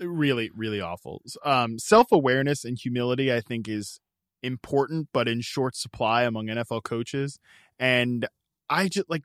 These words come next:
you look at what Freddie Kitchens is going through in Cleveland,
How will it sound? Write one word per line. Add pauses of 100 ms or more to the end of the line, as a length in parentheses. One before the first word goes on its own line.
(100)
you
look
at
what
Freddie
Kitchens
is
going
through
in
Cleveland,